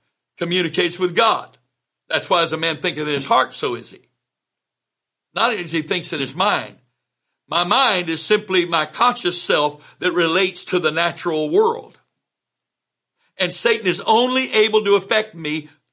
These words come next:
through my mind, through my body, not by my heart, not my spirit. I have to give him permission to do that. God will never give him permission to do that.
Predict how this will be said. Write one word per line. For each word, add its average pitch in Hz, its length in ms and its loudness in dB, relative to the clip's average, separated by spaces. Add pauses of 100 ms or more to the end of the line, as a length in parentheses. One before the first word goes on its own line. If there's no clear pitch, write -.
through 214 440 2
my 180 320 2
mind, 170 640 0
through 185 220 -2
my 170 280 2
body, 147 680 -2 (520)
not 196 180 -2
by 208 100 2
my 180 180 -2
heart, 190 380 -6 (280)
not 190 180 -6
my 175 100 0
spirit. 151 680 -4 (920)
I 226 320 6
have 185 300 -2
to 160 100 -6
give 151 220 -2
him 143 160 -4
permission 143 420 -8
to 127 60 -12
do 139 140 -6
that. 143 260 -2
God 190 240 2
will 151 160 -2
never 170 440 -2
give 139 180 -6
him 123 120 -8
permission 120 380 -10
to 117 60 -12
do 110 120 -8
that. 110 160 -8